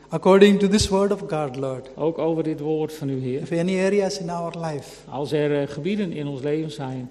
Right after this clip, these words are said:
Speaker 1: hindrance, having hindrance to fellowship with you, Lord.
Speaker 2: die ons in de weg staan om, eh, om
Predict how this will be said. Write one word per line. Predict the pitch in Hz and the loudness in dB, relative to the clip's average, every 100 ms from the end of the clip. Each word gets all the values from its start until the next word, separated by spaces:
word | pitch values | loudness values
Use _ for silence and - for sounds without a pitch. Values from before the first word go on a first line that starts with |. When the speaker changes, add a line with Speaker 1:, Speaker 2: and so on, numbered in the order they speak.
| - | -8
Speaker 1:
hindrance, | - 180 185 180 170 143 - - - - - - | 4 4 6 2 2 0 -4 -6 -8 -12 -16 -2
having | 180 185 180 139 | 2 4 2 0
hindrance | 180 180 185 180 - - - | -2 0 0 -2 -8 -10 -14
to | - 165 | -12 -4
fellowship | 180 190 196 196 - | 4 4 4 0 0
with | 165 165 | 0 0
you, | 175 165 | 0 0
Lord. | 147 131 - - - - | -2 -6 -12 -20 -20 -8
Speaker 2:
die | 139 156 156 | -2 0 0
ons | 147 | 0
in | 151 | -2
de | 147 | 0
weg | 147 190 | 0 0
staan | - 175 160 156 | -2 -2 0 -2
om, | 151 139 139 | -4 -4 -4
eh, | 139 139 | -6 -6
om | 139 | -4